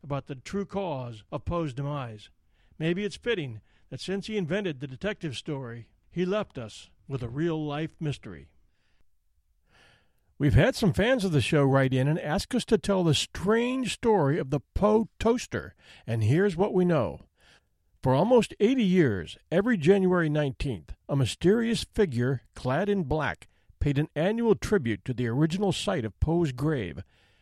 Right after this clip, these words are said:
The shadowy figure, who has come to be known as the Poe toaster, would pour himself a glass of cognac and raise a toast to Poe's memory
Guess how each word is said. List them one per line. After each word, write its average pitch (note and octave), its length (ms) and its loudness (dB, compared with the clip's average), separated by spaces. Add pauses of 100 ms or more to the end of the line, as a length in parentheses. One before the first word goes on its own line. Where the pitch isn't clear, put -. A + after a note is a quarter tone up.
(240)
The F#2+ 100 -4
shadowy D#3+ 420 2
figure, B2+ 500 -2 (180)
who E3 100 2
has C#3+ 140 2
come F#3+ 240 -2
to F3+ 80 0
be E3+ 160 0
known F3 460 2
as C#3 180 0
the C3+ 120 0
Poe G3+ 400 2
toaster, - 540 -2 (280)
would A2 260 -4
pour D3+ 220 2
himself F3+ 440 -2 (100)
a D3+ 60 -6
glass C#3 360 -2
of F3+ 140 -2
cognac E3 600 -2 (260)
and C3+ 220 2
raise F3 240 2
a A3 80 0
toast G3+ 380 2
to D3+ 80 2
Poe's D#3+ 340 4
memory C#3+ 420 -2